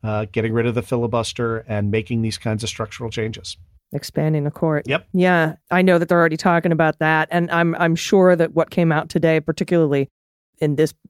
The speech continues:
Speaker 2: Pennsylvania decision, they're talking about it in that commission, that court reform commission, because they know it.
Speaker 1: Yeah, which we've talked about on Cleanup. So
Speaker 2: They know it's coming.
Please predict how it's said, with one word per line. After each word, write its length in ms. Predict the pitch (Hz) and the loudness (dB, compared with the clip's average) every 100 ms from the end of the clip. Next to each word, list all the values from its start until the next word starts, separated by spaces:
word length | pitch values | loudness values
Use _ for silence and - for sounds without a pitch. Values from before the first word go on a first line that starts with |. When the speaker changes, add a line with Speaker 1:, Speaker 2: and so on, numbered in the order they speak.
| 139 - | -14 -4
Speaker 2:
Pennsylvania 480 | 180 147 165 185 175 | -2 0 2 2 2
decision, 560 | 147 165 143 147 135 - _ _ _ _ | 0 0 0 0 -4 -10 _ _ _ _
they're 100 | 165 | -2
talking 320 | 151 175 170 | 4 2 4
about 240 | 160 156 147 | 2 2 2
it 100 | 131 | 0
in 120 | 131 | 0
that 220 | 127 120 | -2 -4
commission, 500 | - 151 135 - - 151 | -2 -2 -2 -4 -6 -4
that 180 | - | -6
court 200 | - - | -2 -2
reform 340 | 151 135 143 131 | -2 -4 -4 -4
commission, 580 | - 135 143 175 143 160 _ - | -4 -4 -4 -4 -4 -8 _ -6
because 320 | 156 156 127 - _ | -2 -2 -4 -10 _
they 160 | - 143 | -2 0
know 160 | 147 | 2
it. 140 | 147 - | 0 -2
Speaker 1:
Yeah, 200 | 160 190 - | -2 0 2
which 200 | 170 160 | 0 2
we've 220 | 160 - | -2 2
talked 260 | 170 165 | 2 2
about 220 | 180 170 170 | 2 2 2
on 100 | 165 | 0
Cleanup. 400 | 180 180 107 - | -2 -2 -2 -8
So 220 | - 87 160 | -16 -8 -2
Speaker 2:
They 120 | 151 | 0
know 160 | 147 | 0
it's 140 | 135 - | -2 -4
coming. 340 | 156 143 139 | -4 -2 -4